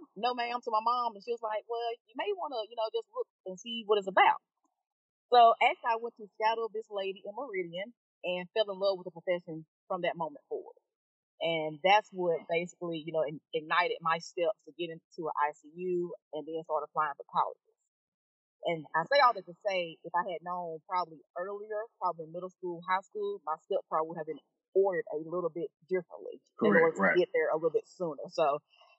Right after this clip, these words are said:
Speaker 1: I'm glad that you're doing this podcast in order to get the word out, 'cause like I said, if I had known earlier, my steps probably have been directed a little bit differently. But that's kinda
Speaker 2: Exactly.
Speaker 1: how I was introduced into the field of anesthesia once I got into nursing.
Speaker 2: Okay.
Speaker 1: That's kinda
Speaker 2: And
Speaker 1: where my passion came from.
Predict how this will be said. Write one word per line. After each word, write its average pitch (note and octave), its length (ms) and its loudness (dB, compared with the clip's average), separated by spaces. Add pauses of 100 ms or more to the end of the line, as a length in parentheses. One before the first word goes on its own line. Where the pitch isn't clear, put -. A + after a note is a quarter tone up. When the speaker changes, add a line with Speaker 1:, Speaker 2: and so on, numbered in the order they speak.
Speaker 1:
I'm E3+ 240 4
glad G3 240 2
that F3 100 -8
you're F3+ 80 -6
doing F3 140 -6
this D#3+ 160 -14
podcast E3+ 420 0
in E3 80 -10
order D3+ 140 -6
to D3+ 80 -6
get D#3 80 -6
the D3+ 80 -8
word D#3+ 320 0
out, C#3+ 160 -4
'cause C#3+ 320 -6
like D3 100 -2
I E3 60 -12
said, D#3 160 -4
if - 0 -
I E3+ 160 0
had D#3+ 80 -4
known E3+ 400 -4
earlier, F#3 400 0
my D3+ 160 -8
steps - 240 -4
probably D3+ 240 -4
have D3+ 160 -10
been D3+ 80 -6
directed C#3+ 480 -6
a D3+ 80 -8
little C#3+ 240 -6
bit A#2+ 240 -12
differently. - 400 -12 (340)
But - 140 4
that's F#3 160 4
kinda A2+ 240 6
Speaker 2:
Exactly. - 100 -12
Speaker 1:
how D#3 220 6
I D#3 140 2
was D#3+ 260 -2
introduced E3 400 -8
into D3 160 -4
the C3 160 -4
field D3+ 160 2
of - 100 -6
anesthesia C#3 640 -6 (320)
once E3+ 240 4
I C#3+ 80 4
got D3 240 2
into E3+ 340 -2
nursing. - 460 -10 (1120)
Speaker 2:
Okay. D3 320 4
Speaker 1:
That's - 100 -2
kinda C#3 200 6
Speaker 2:
And - 80 -8 (180)
Speaker 1:
where F3 100 2
my E3 140 4
passion D3+ 320 0
came B2+ 280 -8
from. C2 280 -12